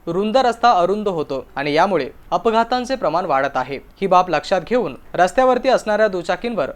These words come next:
महानगरपालिकेच्या पथकाकडून कारवाई करण्यात आली. कॅनॉट परिसरात फुटपाथवरती अतिक्रमण करणाऱ्या पथविक्रेत्यांवरती कारवाई करून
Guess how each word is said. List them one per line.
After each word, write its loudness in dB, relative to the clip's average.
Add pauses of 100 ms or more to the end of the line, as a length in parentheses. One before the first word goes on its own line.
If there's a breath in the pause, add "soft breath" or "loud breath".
(180 soft breath)
महानगरपालिकेच्या 2
पथकाकडून -2 (140)
कारवाई 4
करण्यात -2
आली. -4 (180)
कॅनॉट 2
परिसरात 2 (120)
फुटपाथवरती 0
अतिक्रमण -2
करणाऱ्या 0 (140)
पथविक्रेत्यांवरती 0
कारवाई 0
करून -2